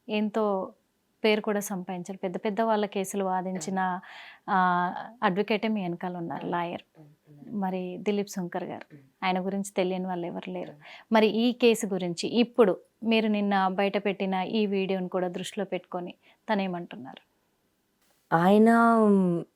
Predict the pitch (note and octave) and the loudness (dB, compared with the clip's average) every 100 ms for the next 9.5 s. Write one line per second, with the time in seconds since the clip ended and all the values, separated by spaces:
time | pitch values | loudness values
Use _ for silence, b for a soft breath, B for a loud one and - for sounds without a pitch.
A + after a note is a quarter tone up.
0 | _ _ - - D#3 G3 G3 F#3+ G3 G#3 | _ _ -20 4 12 12 12 10 8 8
1 | F3 E3+ F3+ D#3+ D#3 D3+ D3+ D3+ D3 D3 | 10 10 8 4 6 8 8 8 6 4
2 | D3 D3 D#3+ - B B B E3+ E3 E3+ | 4 4 2 0 B B B 8 10 10
3 | E3 E3+ E3 E3 D3+ - _ _ _ _ | 10 10 12 12 10 2 _ _ _ _
4 | - E3+ E3 E3 D3+ D3+ - F#3 F#3 G3+ | 4 8 10 8 6 0 12 12 12 12
5 | G3+ F#3 F3+ F#3 F#3 F3+ B B B - | 12 12 12 10 8 4 B B B 10
6 | F3+ F3 G3+ G3+ F#3+ F3+ E3+ E3 E3+ F3 | 12 12 12 12 8 10 12 12 12 10
7 | E3+ F3 E3+ E3 D#3 E3 E3 E3 E3 D3+ | 10 8 12 12 12 10 10 10 10 10
8 | E3 E3 D#3+ D3+ - D3+ D3 F3 E3 C3+ | 12 10 10 6 8 8 12 12 12 8
9 | C#3+ D3+ D3+ D3 - | 4 4 6 4 8